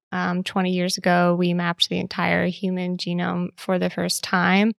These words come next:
uh, but it was primarily based on the D N A of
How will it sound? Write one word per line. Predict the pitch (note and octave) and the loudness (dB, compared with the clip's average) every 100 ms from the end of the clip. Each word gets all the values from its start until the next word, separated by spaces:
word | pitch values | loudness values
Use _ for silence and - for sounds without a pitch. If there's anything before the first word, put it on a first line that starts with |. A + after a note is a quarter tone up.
| _ _ _ - | _ _ _ 2
uh, | G3 | 4
but | F#3+ F#3+ | 6 4
it | F3+ | 4
was | F#3 F#3 | 2 -2
primarily | - - F#3+ F#3+ F#3+ G3+ | -4 0 4 4 4 4
based | F3+ F3+ F#3+ - | 4 4 2 0
on | F#3 | 0
the | F3+ | 0
D | F3+ F3+ | 2 2
N | F3+ | 4
A | E3+ F3 F3 | 4 4 4
of | F#3+ | 2